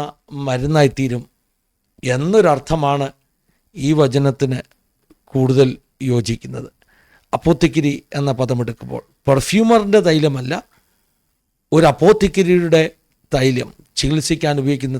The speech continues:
തൈലം എന്ന അർത്ഥമെടുക്കുമ്പോൾ, രണ്ടിൽ ഏതാണെങ്കിലും രണ്ട് വ്യാഖ്യാനങ്ങൾക്കും ഞാൻ സപ്പോർട്ട് ചെയ്യുന്നു. തൈലക്കാരൻ്റെ ആ തൈലത്തിൻ്റെ ഗുണത്തെ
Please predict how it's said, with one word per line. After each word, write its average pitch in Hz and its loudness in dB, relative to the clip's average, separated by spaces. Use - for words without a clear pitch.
തൈലം 127 -4
എന്ന 131 -2
അർത്ഥമെടുക്കുമ്പോൾ, 127 -8
രണ്ടിൽ 175 2
ഏതാണെങ്കിലും 151 0
രണ്ട് 143 0
വ്യാഖ്യാനങ്ങൾക്കും 160 -4
ഞാൻ 123 -4
സപ്പോർട്ട് 139 -4
ചെയ്യുന്നു. 123 -10
തൈലക്കാരൻ്റെ 156 0
ആ 139 0
തൈലത്തിൻ്റെ 165 0
ഗുണത്തെ 139 0